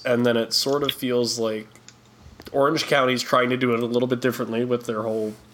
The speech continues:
Scottish partnership and sort of that pathway, and then San Antonio's got a bunch of kids that can really play, and then, yeah, they have a good bit of U S L depth, but it doesn't,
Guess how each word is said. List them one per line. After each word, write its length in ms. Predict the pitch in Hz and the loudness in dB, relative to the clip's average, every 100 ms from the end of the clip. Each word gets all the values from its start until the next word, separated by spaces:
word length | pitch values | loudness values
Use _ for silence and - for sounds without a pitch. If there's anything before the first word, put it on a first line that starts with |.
| - | -6
Scottish 480 | - 131 113 110 - | -4 -2 -2 -4 -2
partnership 600 | 110 104 113 120 113 113 | -2 -2 -6 -4 -4 -4
and 100 | 110 | -4
sort 200 | 117 110 | -2 -4
of 100 | 107 | -6
that 320 | 107 113 - | -8 -8 -4
pathway, 540 | 120 110 - 110 110 | -4 -4 -4 -4 -2
and 100 | 117 | -2
then 100 | 113 | 0
San 240 | 110 123 120 | 0 2 2
Antonio's 540 | 117 123 120 117 113 | 0 0 0 0 0
got 180 | 127 120 | 2 2
a 40 | |
bunch 240 | 117 117 117 | 2 -2 -6
of 100 | 110 | -8
kids 560 | - 120 117 120 - - - - - - - - | -2 -2 -2 -4 -4 -8 -20 -20 -20 -20 -20 -6
that 440 | 123 110 104 - | -2 -2 -2 -6
can 200 | 143 123 | -2 2
really 260 | 120 117 110 | 2 2 0
play, 540 | - 120 107 110 120 123 | 0 0 0 -2 -4 -2
and 220 | 117 113 | 0 2
then, 440 | 113 110 110 107 - _ _ _ - - - - 92 | 2 0 -4 -8 -12 _ _ _ -20 -20 -20 -20 -18
yeah, 460 | 147 147 143 143 143 | -6 0 2 4 2
they 240 | 135 127 | 2 0
have 260 | 127 127 123 | 2 2 2
a 80 | 120 | 0
good 280 | 127 127 | 0 0
bit 120 | 123 120 | 2 0
of 100 | 113 | 0
U 200 | 117 113 | -2 -2
S 140 | 113 | -2
L 160 | 123 127 | 0 0
depth, 400 | 120 107 107 - | -2 -6 -8 -4
but 140 | 127 | 0
it 120 | 117 117 | 2 2
doesn't, 360 | 139 127 110 | 2 0 -4